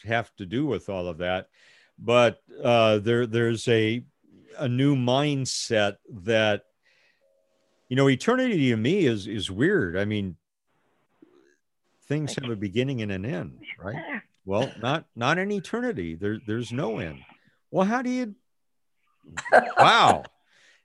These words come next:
You know, I don't, so I'm glad that God's gonna reprogram my mind because it, it,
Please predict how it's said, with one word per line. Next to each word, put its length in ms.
You 80
know, 520
I 120
don't, 260
so 400
I'm 160
glad 320
that 80
God's 340
gonna 220
reprogram 640
my 160
mind 460
because 440
it, 240
it, 280